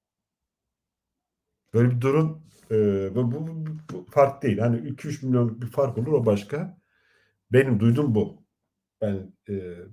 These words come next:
sağlam yerden duydum. E, Trabzonspor haklı olarak vermemiş.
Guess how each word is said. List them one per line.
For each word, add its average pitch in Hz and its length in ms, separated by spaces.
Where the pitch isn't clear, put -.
sağlam 127 400
yerden 87 320
duydum. - 240
E, - 260
Trabzonspor 135 840
haklı - 440
olarak 120 340
vermemiş. - 480